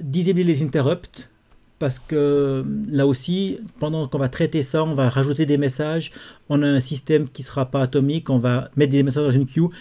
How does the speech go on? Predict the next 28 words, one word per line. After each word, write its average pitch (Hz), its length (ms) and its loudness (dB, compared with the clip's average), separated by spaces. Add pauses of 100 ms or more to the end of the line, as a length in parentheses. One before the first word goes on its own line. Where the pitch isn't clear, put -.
(140)
C'est - 120 -2
quelque 139 120 4
chose 160 100 -2
qu'on 131 140 4
doit 131 200 4
faire 147 220 0
de 139 60 2
manière 135 260 2
atomique. 143 540 -2
Donc, 127 220 2 (340)
pour 135 120 0
éviter 139 320 4
le 135 100 4
risque 139 340 0
que - 100 -2
d'autres 151 420 2
threads 147 320 -4
fassent 143 360 -4
en 135 40 2
même 131 220 2
temps 139 220 -2
d'autres 131 260 0
choses, 170 400 -2 (380)
on 135 100 2
va 123 240 2
désactiver 131 480 0
les 127 100 4
interruptions. 120 540 0